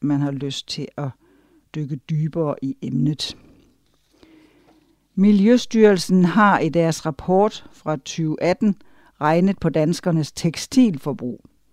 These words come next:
De opgjorte data fra tyve seksten viser, at danskerne købte femoghalvfjerds tusind tons tekstiler, og den offen-, øh, og den offentlige sektor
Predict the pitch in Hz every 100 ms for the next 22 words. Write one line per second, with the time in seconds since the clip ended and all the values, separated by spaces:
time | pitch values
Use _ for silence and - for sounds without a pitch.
0 | _ _ _ _ _ - 190 196 214 -
1 | 202 170 160 175 185 196 202 - 151 -
2 | 147 139 175 175 202 - 170 170 214 196
3 | 185 - _ _ _ - 185 - 170 180
4 | - 165 151 - 220 233 - 165 - -
5 | 233 226 - 202 185 180 - 165 170 175
6 | - - - 226 214 190 - 165 - -
7 | 214 190 - - - 165 147 - 226 202
8 | 151 151 - - _ _ _ _ _ _
9 | 165 160 151 160 160 165 - - - -
10 | 151 160 147 156 - 156 151 170 170 180
11 | 151 143 - 202 - 180